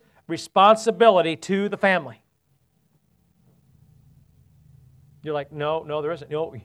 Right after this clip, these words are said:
<laughs> yes, there is. You may not like your parents, they may not like you, but you have responsibility to them.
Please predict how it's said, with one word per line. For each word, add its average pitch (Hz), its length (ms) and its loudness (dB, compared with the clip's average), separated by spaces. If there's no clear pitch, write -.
<laughs> - 220 -20
yes, 165 220 -4
there 120 160 -10
is. 139 280 -8
You 175 240 -4
may 226 140 4
not 220 220 6
like 202 220 4
your 165 80 -6
parents, 185 300 -4
they 151 140 -6
may 156 120 -6
not 160 380 -4
like 147 220 -6
you, 156 200 -6
but 131 140 -12
you - 60 -6
have 117 40 -10
responsibility 110 560 -12
to 98 100 -20
them. 90 80 -20